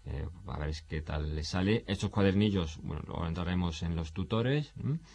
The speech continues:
Pues evidentemente no tienen la solución y es conveniente que, pues, con algún tutor o si no,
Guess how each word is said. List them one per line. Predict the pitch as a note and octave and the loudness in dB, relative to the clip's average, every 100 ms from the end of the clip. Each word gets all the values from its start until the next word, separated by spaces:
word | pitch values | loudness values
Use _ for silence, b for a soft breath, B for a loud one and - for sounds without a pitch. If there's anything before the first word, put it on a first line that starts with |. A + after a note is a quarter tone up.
| B B B B - | B B B B -12
Pues | D#2+ D#2+ | -4 -2
evidentemente | D#2+ D#2 D#2+ E2+ F2 E2 F#2 F2+ | 0 2 2 2 2 4 4 6
no | F2 | 4
tienen | E2+ F2 | 2 2
la | E2+ | 2
solución | D#2+ F#2 F2 G#2 A2 A#2 B2+ - | 2 0 2 2 2 2 0 0
y | E2+ | -2
es | D#2+ | -2
conveniente | - F2 F2 F2+ F2+ G#2 G2+ | 0 2 2 0 0 0 0
que, | F2+ E2+ E2 | 0 0 0
pues, | D#2+ D#2+ | -2 -6
con | D#2+ | -4
algún | D#2+ D#2+ D#2+ | -2 -2 -2
tutor | E2 F#2+ A#2 A#2 | -2 4 4 4
o | |
si | E2 | 2
no, | E2 E2 | 0 -2